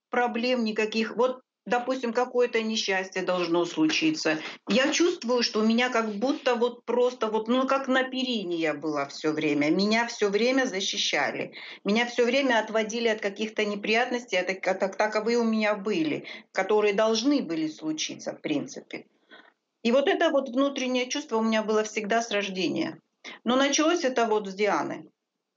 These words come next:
И я так поняла, что они у меня не просто родились, дети, это, это не простые дети.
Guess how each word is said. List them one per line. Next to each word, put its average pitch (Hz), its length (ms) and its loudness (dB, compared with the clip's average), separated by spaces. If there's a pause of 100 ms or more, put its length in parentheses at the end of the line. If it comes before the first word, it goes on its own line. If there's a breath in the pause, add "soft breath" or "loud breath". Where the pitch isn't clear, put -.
(1040 loud breath)
И 226 80 -2
я 285 180 2
так 277 200 -2
поняла, 269 380 2
что 247 180 -2
они 247 180 -2
у 247 40 -2
меня 233 200 0
не 226 100 -2
просто 240 400 0
родились, 170 480 -2
дети, 165 300 -2
это, 214 260 0 (140)
это 240 280 0
не 233 180 0
простые 226 640 0
дети. 147 500 -8